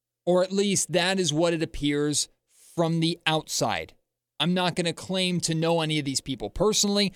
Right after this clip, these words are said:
I'm not gonna claim to know Marvin Bagley personally. I've never had a reason to ever question Marvin Bagley's work ethic, but I do question what is being fed to him and who he chooses to listen to and surround himself with. But anyway, I got into this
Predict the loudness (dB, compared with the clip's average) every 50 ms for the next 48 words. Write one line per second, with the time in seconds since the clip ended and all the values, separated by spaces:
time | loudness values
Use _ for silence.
0 | -6 -4 -4 -2 0 0 -2 -2 -2 -4 -4 -4 -2 0 0 0 0 -2 -4 -4
1 | -2 -2 -2 0 0 0 -2 -2 -2 -6 -6 -2 0 2 2 2 2 0 0 -2
2 | 0 0 0 0 2 0 0 0 2 2 2 0 0 -4 _ _ _ _ _ _
3 | -2 -2 -2 0 0 -2 0 0 0 -2 -2 -2 -2 -2 0 0 0 0 0 -2
4 | -2 -4 -4 -2 -2 -2 0 0 -2 -2 -2 0 0 0 0 -2 -4 -4 -2 -2
5 | -2 -2 -2 -4 -4 -2 0 0 -2 -2 -4 -8 -10 -6 -2 0 0 0 2 2
6 | 2 0 2 2 0 -2 -2 -2 -8 _ _ _ _ -2 0 0 0 0 0 0
7 | -2 -2 -2 -2 0 0 0 -2 -4 -2 -2 -2 -2 -2 -4 -4 -2 0 0 0
8 | 0 -2 -4 -6 -6 -4 -2 0 0 0 0 -2 -6 -4 -2 0 0 0 -2 -4
9 | -4 -2 0 -2 -2 0 -2 -4 -4 -4 -8 -4 -2 0 0 0 0 -2 -6 -6
10 | -6 -4 -4 -4 -2 -2 -4 -4 -4 -4 -4 -4 -2 -2 0 0 0 -2 -2 -4
11 | -4 -2 0 0 0 0 -2 -4 _ _ _ _ -10 -8 -4 -4 -2 0 0 0
12 | -2 -2 -2 -2 0 0 0 0 0 0 0 2 2 2 0 -4 -8 _ _ _
13 | _ _ _ _ -6 -2 0 0 2 2 2 2 2 0 0 0 0 0 0 0
14 | 0 0 2 2 2 2 0 0